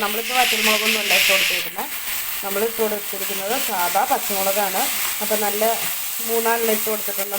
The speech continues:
നല്ല എരിവ് കിട്ടും കേട്ടോ. അപ്പം ഇത് നമുക്ക് നന്നായിട്ട് ഇതുപോലെ ഇളക്കിയതിന് ശേഷം ശരിക്കൊന്ന്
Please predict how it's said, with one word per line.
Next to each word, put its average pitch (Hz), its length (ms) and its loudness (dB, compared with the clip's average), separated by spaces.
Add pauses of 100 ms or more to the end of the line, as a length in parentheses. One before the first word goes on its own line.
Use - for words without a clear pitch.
നല്ല 202 140 -2 (100)
എരിവ് 202 260 0
കിട്ടും 185 220 2
കേട്ടോ. 165 180 -2 (2750)
അപ്പം - 160 0
ഇത് 254 100 2 (120)
നമുക്ക് 240 320 2
നന്നായിട്ട് 220 540 4
ഇതുപോലെ 208 380 4 (120)
ഇളക്കിയതിന് 208 520 4 (100)
ശേഷം 214 380 2 (600)
ശരിക്കൊന്ന് 226 500 6